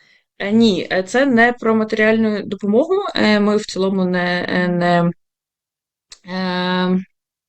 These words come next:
не використовуємо грошову винагороду за це. Ем, у вас може бути можливість потім долучатися до нас в, в ролі фасилітаторів, якщо у вас є таке бажання. Ем, і, власне, на якусь довготермінову, е,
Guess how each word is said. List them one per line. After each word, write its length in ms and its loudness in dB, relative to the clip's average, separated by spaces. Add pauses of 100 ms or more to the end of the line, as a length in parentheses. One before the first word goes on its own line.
(200)
не 120 -8
використовуємо 800 -6
грошову 440 -12
винагороду 500 -2
за 120 -2
це. 260 -6 (560)
Ем, 800 -2
у 100 2
вас 320 0
може 300 0
бути 240 -2
можливість 580 0
потім 300 -8
долучатися 600 -4
до 120 -4
нас 340 0
в, 440 -10 (280)
в 40 -16
ролі 240 -10
фасилітаторів, 800 -2
якщо 300 0
у 20 2
вас 200 0
є 60 -2
таке 200 -10
бажання. 500 -2 (520)
Ем, 720 -4
і, 80 -2
власне, 320 2
на 60 2
якусь 220 -2
довготермінову, 840 2
е, 120 -2